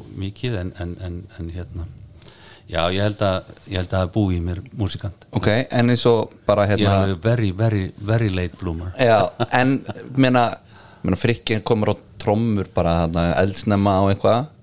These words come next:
Speaker 1: Já.
Speaker 2: Og þetta kemur ekki bara úr lausu lofti. Það, það hlýtur að vera svona ýtt að þeim einhver tónlist þarna á
Speaker 1: Já,
Speaker 2: heimilinu.
Speaker 1: já,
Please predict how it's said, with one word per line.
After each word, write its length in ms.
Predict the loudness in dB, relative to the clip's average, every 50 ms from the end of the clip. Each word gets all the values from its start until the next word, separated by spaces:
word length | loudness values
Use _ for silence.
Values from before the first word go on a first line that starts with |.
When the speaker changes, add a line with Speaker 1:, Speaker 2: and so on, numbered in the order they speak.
| -20 -20 -20
Speaker 1:
Já. 200 | -12 -10 -10 -10 -10 -12 -14 -18 -20 -20 -20 -20 -20 -20 -20 -20 -20 -12
Speaker 2:
Og 200 | -6 -6 -6 -4 0
þetta 240 | -2 0 0 0 0
kemur 260 | 0 2 4 4 2
ekki 160 | 2 0 -2
bara 200 | 0 2 4 4 4
úr 80 | 4
lausu 180 | 4 2 4 2
lofti. 380 | 0 0 0 -2 -10 -10 -10 -10 -12 -16
Það, 260 | -10 -2 -2 0 0 0
það 220 | 0 0 0 0
hlýtur 160 | -2 -6 -6 -4
að 80 | -2
vera 100 | -2 -2
svona 200 | -2 0 0 0 0
ýtt 260 | -2 -4 -6 -2 0
að 200 | 0 2 2 2
þeim 160 | 0 0 -2
einhver 180 | -4 -8 -14 -10
tónlist 400 | -2 0 0 0 0 -2 -4 -2
þarna 160 | 0 0 2
á 60 | 2
Speaker 1:
Já, 40 | 2 2
Speaker 2:
heimilinu. 360 | 2 2 0 -2 -4 -10 -12 -8
Speaker 1:
já, 180 | -6 -4 -4